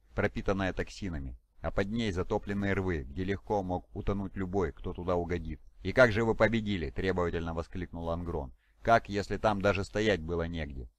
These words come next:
"Мы вооружили часовых высокомощными лазерными орудиями и установили приборы, позволявшие заранее предугадывать приближение червей.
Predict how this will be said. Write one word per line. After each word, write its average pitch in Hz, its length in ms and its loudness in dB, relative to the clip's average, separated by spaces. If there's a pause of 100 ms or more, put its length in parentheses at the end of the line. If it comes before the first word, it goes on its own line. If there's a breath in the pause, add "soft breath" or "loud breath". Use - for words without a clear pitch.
(400)
"Мы 113 220 0
вооружили 117 540 4
часовых 107 540 -4
высокомощными 101 840 -2
лазерными 95 540 2
орудиями 78 580 -2 (320 soft breath)
и 87 60 -6
установили 107 560 0
приборы, 95 480 0
позволявшие 92 640 0
заранее 92 420 0
предугадывать 90 640 2
приближение 92 640 -2
червей. 82 500 -4